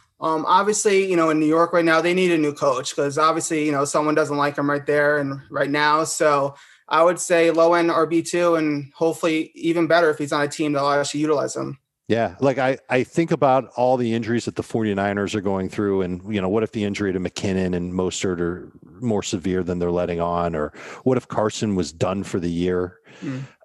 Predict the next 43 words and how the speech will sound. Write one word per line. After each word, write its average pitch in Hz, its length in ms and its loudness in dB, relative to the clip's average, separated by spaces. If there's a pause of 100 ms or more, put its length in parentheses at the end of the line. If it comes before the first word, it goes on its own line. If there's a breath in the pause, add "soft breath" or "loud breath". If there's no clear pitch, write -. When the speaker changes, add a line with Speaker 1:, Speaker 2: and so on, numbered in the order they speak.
(220)
Speaker 2:
Uh, - 160 -2
imagine 127 540 0
Le'Veon 113 340 0
Bell 98 220 0
on 92 120 -2
one 92 120 -2
of 82 80 -4
those 87 260 -2
two - 140 -4
teams, 73 360 -10
especially - 500 0
San 104 200 -2
Francisco. 85 480 -4
Holy 90 240 0
moly. 80 340 -2
I 107 100 0
think 196 180 -4
he'd 131 140 -2
be 107 100 -2
closer 117 380 -2
to 104 120 2
a 98 60 0
top 107 400 -4
fifteen 123 400 -2
running 90 240 -6
back 76 240 -6
rest 85 240 -6
of 80 40 -18
the 78 80 -8
year, 78 320 -10 (240 soft breath)
if 104 140 -4
not 120 160 0
higher, 143 420 -2 (300 loud breath)
Speaker 1:
Yeah, 175 140 0
Speaker 2:
if 165 60 4
Speaker 1:
I'm 160 40 0
Speaker 2:
he 165 60 2
Speaker 1:
with 170 100 2
Speaker 2:
got - 80 -4
Speaker 1:
you. 165 120 4
Speaker 2:
the 160 60 2
Speaker 1:
And, 151 180 0
Speaker 2:
secondary. 160 440 -6